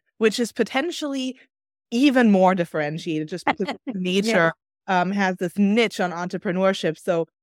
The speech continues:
Speaker 1: what has that been like, just taking that differentiation and maybe making it a little bit more focused because you have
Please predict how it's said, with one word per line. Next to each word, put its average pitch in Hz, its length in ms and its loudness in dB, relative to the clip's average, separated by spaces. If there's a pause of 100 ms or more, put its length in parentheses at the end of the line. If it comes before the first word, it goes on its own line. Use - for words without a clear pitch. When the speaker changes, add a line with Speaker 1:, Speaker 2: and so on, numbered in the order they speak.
(140)
Speaker 1:
what 208 220 0
has 302 180 -6
that 214 240 0
been 180 220 -2
like, 202 240 -2
just - 220 -10
taking 190 420 -6
that 170 160 -2
differentiation 170 680 -6
and 160 140 -10
maybe 180 420 -2
making 175 380 -4
it 165 100 0
a 160 100 -2
little 175 260 0
bit 160 180 -2
more 147 300 -4
focused 180 640 -4
because 151 300 -8
you 156 120 -6
have 156 400 -4